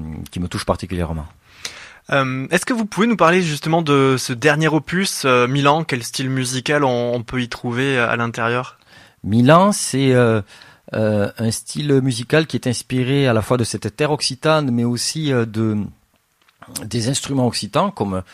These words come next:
Speaker 1: la boudègue par exemple, la vielle à roue, comme des flûtes, euh, des cornemuses,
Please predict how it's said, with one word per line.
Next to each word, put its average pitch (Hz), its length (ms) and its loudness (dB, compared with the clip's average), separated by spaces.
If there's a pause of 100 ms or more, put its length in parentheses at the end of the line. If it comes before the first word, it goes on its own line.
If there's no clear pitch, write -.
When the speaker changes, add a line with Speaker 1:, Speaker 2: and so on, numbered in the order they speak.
(260)
Speaker 1:
la - 120 -8
boudègue 104 400 -2
par 82 140 -6
exemple, 92 340 -4
la 80 100 -4
vielle 92 180 -4
à 92 80 -2
roue, 92 360 -8
comme 87 220 -8
des 87 120 -8
flûtes, 101 460 -8
euh, 87 240 -6
des 82 100 -10
cornemuses, 127 600 -6